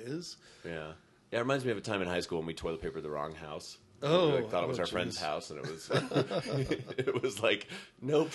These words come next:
Speaker 2: <laughs> some really angry guys next door.
Speaker 1: Yeah. Oh,
Speaker 2: Uh,
Speaker 1: man, that would tick me off.
Speaker 2: Yeah, you know,
Speaker 1: But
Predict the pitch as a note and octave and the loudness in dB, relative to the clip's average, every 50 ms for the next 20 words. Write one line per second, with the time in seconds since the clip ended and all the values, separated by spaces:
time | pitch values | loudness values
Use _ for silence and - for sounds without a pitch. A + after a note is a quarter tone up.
0 | - G#3+ C#3+ - - - - - - B2 - D#3 B2 A#2 - C#3 C3 C3 A#2+ A2 | 2 2 2 2 2 -10 -12 -6 -4 2 4 4 4 4 4 2 4 4 6 6
1 | G#2+ A#2 B2 A#2+ G2+ - G#2 G#2+ A2+ G#2+ G#2+ G#2+ G2 G#2+ G#2 G#2+ A2 G2 E2 - | 6 6 6 6 4 2 0 0 0 0 -2 -2 0 2 2 2 0 -2 -4 -6
2 | F2+ F2 F2 - - - F#2 F#2 D3 C#3 D3 D#3 D#3+ D#3 D#3 D3+ C#3+ C3+ B2+ A#2+ | -8 -12 -12 -12 -8 -4 -4 -2 2 4 4 6 8 8 8 8 6 6 4 2
3 | A#2 A2 G#2 G2+ G#2 - - - G#2+ G2+ F#2+ A2+ G#2+ G#2+ A2+ A#2+ A2+ G#2 G2+ G2+ | 2 -2 -4 -8 -12 -12 -6 -2 0 2 4 4 2 2 0 -2 -2 -2 -4 -4
4 | G#2+ A2+ A2+ G2+ - A2+ G2+ G#2 A2+ A2 A2 G#2 G2 G2 G2 - - E2+ G2+ G#2 | -4 -4 -4 -4 -6 -10 -10 -8 -8 -8 -6 -6 -8 -10 -10 -10 -6 -4 -2 0
5 | F#2+ E2 D#2+ D2+ D2+ E2 F#2 - G2+ F#2+ D#2 D2+ G2+ G2+ G2 | 0 0 -2 -4 -6 -8 -12 -12 -12 -10 -8 -6 -6 -8 -8